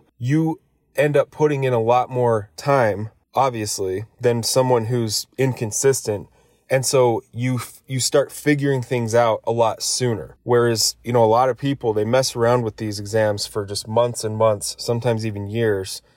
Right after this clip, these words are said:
before they start actually passing sections. And, uh, uh, of course, some people never even get to that point. They, you know, give up long before they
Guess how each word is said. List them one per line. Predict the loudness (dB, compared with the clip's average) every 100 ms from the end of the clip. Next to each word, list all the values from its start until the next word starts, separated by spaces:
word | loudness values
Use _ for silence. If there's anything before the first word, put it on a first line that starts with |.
| _ _ _
before | -4 0 2
they | 2
start | 0 2 2
actually | 2 0 -4 -4 -4
passing | -4 -2 -2 -2 -8
sections. | 0 0 0 -4 -14 -8
And, | -4
uh, | -4 -8 _
uh, | -10 -10 _
of | -12
course, | -2 2 2 2
some | 0 0
people | -2 -4
never | 0 0 0
even | -6
get | -2 -2 -2
to | -4
that | -6 -6
point. | -10 -8 -10 _ _
They, | 0 0 0 -8 _ _
you | -6
know, | -6
give | -2 0 2
up | 2 2
long | 0 2 0
before | -4 -2 0
they | 0 -4 -8